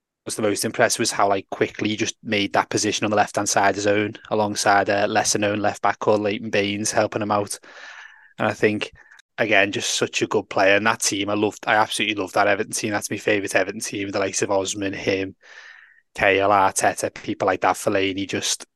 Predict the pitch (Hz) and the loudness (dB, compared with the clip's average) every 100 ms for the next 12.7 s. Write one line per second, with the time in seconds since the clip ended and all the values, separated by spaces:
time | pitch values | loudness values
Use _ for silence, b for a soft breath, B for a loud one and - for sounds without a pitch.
0 | _ - - - 110 92 98 - - - | _ -8 -6 -4 -4 -2 -4 -2 -2 2
1 | 101 95 95 - 95 90 95 - 98 98 | 2 2 2 4 4 4 0 -2 -2 0
2 | 101 98 101 98 - 98 104 98 98 92 | -2 -2 -2 -4 -2 -2 -2 -2 -4 -8
3 | - 101 90 98 - - - 113 92 - | 0 2 2 -2 -6 -10 -2 2 2 0
4 | 117 - 113 - - 107 - 120 - 110 | -6 -4 -4 -2 -4 -4 -4 -4 0 2
5 | 98 98 - 104 98 - 101 95 98 - | 2 0 -2 -6 -8 -2 -2 -2 -8 -12
6 | B B B B B B _ _ _ _ | B B B B B B _ _ _ _
7 | _ - 123 110 107 113 110 107 110 120 | _ 0 4 6 4 4 4 4 4 0
8 | - 120 101 110 117 113 107 110 107 - | 0 2 2 4 4 4 4 2 2 -2
9 | 107 - 107 107 110 104 - - 120 107 | -6 -4 -2 0 0 -2 -2 0 0 2
10 | 107 104 104 110 - 104 104 117 98 113 | 2 4 2 2 2 2 2 0 0 -2
11 | 90 - 110 110 110 104 - 113 - 110 | -2 0 2 4 2 2 -2 -2 0 0
12 | 104 - 104 - 107 107 | 0 -2 -2 -2 -2 -4